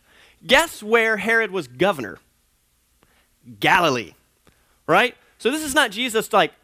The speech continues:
going and hiding. He's heading into the teeth, right? That's a little nerve-wracking, right? So first, this is just where that means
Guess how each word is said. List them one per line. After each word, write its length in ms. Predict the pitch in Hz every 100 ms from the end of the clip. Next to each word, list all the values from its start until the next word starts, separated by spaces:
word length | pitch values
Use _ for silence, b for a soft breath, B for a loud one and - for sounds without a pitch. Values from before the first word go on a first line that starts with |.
| 151
going 300 | 202 226 180
and 100 | 147
hiding. 360 | 151 190 156
He's 240 | 135 220 226
heading 240 | 233 220
into 300 | 190 190 170
the 80 | 131
teeth, 540 | - 185 127 - - - _ _ _ _ _ _
right? 140 | 156 208
That's 180 | 226 233
a 60 |
little 200 | 220 208
nerve-wracking, 680 | 170 190 151 123 - 90 92 _ _
right? 240 | 147 196
So 180 | 202 190 _
first, 260 | 254 269 -
this 180 | 202 220
is 100 | 214
just 200 | 233 220
where 200 | 214 202 - _ _
that 240 | 208 214
means 420 | 214 196 165 -